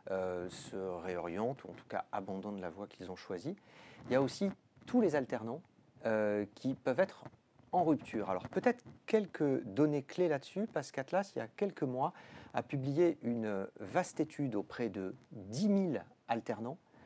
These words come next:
euh, pour connaître plus précisément leur taux d'insertion, le taux de rupture, le moment où intervient la rupture et les motivations de la rupture.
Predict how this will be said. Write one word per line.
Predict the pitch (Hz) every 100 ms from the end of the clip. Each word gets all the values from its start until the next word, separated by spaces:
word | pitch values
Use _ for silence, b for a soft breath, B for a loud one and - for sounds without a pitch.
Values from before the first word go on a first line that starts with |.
| B B -
euh, | 117
pour | 113 - 156 -
connaître | 156 147 180 - 110
plus | - 214
précisément | - 156 - 131 131 135 165 208 - - -
leur | 110 -
taux | - 214
d'insertion, | 175 - 151 - 147 151 190 B B B B
le | 120 123
taux | - 190
de | 165
rupture, | 151 - - 156 165 196 - -
le | -
moment | 117 151 185
où | 214 175
intervient | 160 143 147
la | 139
rupture | 120 120 - 170 185 -
et | 127
les | 123
motivations | 123 135 185 208 - 156 139 160
de | 147
la |
rupture. | 117 101 - 101